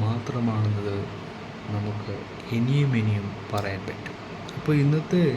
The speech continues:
കണ്ടസ്റ്റൻസും ഇന്നത്തെ ഗസ്റ്റുമൊക്കെ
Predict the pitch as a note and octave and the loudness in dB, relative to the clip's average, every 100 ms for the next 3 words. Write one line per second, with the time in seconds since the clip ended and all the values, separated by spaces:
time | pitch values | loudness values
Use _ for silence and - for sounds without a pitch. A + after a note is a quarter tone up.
0 | D#3+ - - - - - - - - C3+ | 0 -6 -10 -10 -12 -12 -12 -4 2 4
1 | C#3+ E3 - D3+ C#3+ C#3+ D3 E3 B2 B2 | 6 4 4 2 2 -2 -2 -2 -2 2
2 | C3 C3 B2+ A#2 A2+ A2 - B2 A2+ A#2 | 0 2 -2 0 0 -2 0 0 0 0